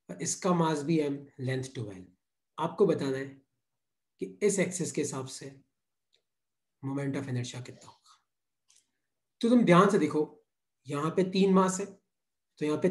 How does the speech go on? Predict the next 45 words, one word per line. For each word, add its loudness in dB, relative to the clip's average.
तीन 6
moment 4
of -6
inertia -6
आएंगे, -16
आएंगे 2
कि 4
नहीं 6
आएंगे? 4
क्योंकि -2
तीन 4
मास 4
है, 2
एक -4
तो 6
रिंग 8
है 2
और 0
दो 4
आपकी 2
रोड 2
है, -10
तो -4
यहाँ -2
पे 0
कितने 2
moment 6
of 0
inertia 0
आएंगे? 0
तीन। -4
तो 4
तुम 6
ध्यान 6
से 2
देखना, -2
ये -2
तो 2
आपकी 6
रिंग 10
है 6
और 0
मैंने 4
क्या 6
बोला, 6